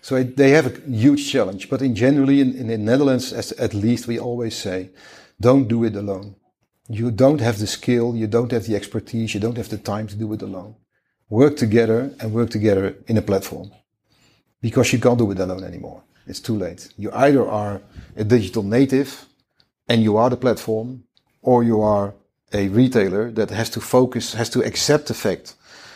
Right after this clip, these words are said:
that more and more of your sales goes online. And if you're big enough, you have to have your own online presence. And if you're smaller, you have to work together on a platform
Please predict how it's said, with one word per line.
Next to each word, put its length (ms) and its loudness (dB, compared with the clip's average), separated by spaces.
that 160 -4
more 240 6
and 100 4
more 220 4
of 160 -4
your 400 -2
sales 360 2
goes 240 2
online. 380 -10
And 80 -8
if 100 -6
you're 80 2
big 200 2
enough, 240 0
you 80 0
have 140 0
to 80 0
have 100 -4
your 120 -4
own 160 -2
online 360 0
presence. 480 -4
And 100 -4
if 100 -8
you're 80 0
smaller, 380 4
you 80 2
have 120 -6
to 100 -2
work 260 2
together 340 0
on 140 -4
a 60 -6
platform 540 -2